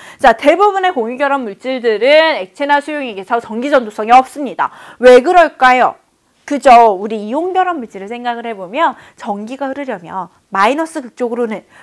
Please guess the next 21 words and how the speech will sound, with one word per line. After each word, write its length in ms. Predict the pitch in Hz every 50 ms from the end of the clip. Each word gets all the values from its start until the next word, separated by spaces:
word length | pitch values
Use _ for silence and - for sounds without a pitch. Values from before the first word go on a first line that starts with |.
| _ _
플러스 400 | - 381 370 359 370 359 359 320
전하를 460 | - 311 226 220 240 247 247 254 254
띠는 220 | 254 269 262 262 254
애들이 320 | 226 208 202 220 226 220
끌려가야 460 | - 302 311 302 277 - 269 269 277
되고요. 420 | 269 302 285 247 262 254 214 175 - _ _ _ _ - _ _ -
플러스 340 | 403 392 392 370 370 - 370 339
극 120 | 302 -
쪽으로는요, 680 | - 330 311 311 302 311 294 302 285 262 220 190 180 - _ _ _
마이너스 540 | - 208 208 233 269 294 330 339 349 349 311
전하를 340 | 311 277 254 262 262 262 262
띠는 220 | 277 311 294 294
애들이 180 | 269 233 262 240
막 240 | 254 311 320 311 -
끌려가야죠. 720 | 381 370 403 392 339 311 294 240 208 185 - - 180 - _ - - - - _ -
근데 440 | - 330 349 359 370 349 330 285 330
분자라고 640 | - 311 339 359 359 359 359 349 349 320 311 311 311
하는 260 | 302 294 285 294 285
애들은 600 | 285 269 269 262 254 262 269 277 277 285 269 254
물에 220 | - 196 196 196 190
녹아도 500 | 190 180 175 - 170 175 - 247 285 294